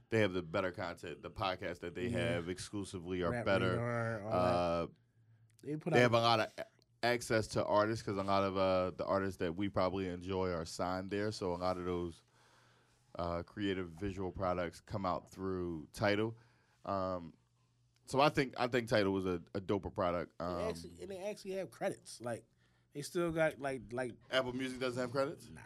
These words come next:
Speaker 2: they don't got, they don't got the books. Like, you know how they, like, they got, uh, digital books on, on Tidal.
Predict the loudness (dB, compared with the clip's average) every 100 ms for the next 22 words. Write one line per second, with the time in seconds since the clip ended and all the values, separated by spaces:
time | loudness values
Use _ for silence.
0 | -14 -8 -8 -8 -2 0 2 0 -2 -4
1 | -4 -4 -2 -2 -2 -4 -2 -4 -2 -2
2 | -2 -2 -4 -4 -2 -2 -2 -4 -6 -12
3 | -12 -12 -14 -14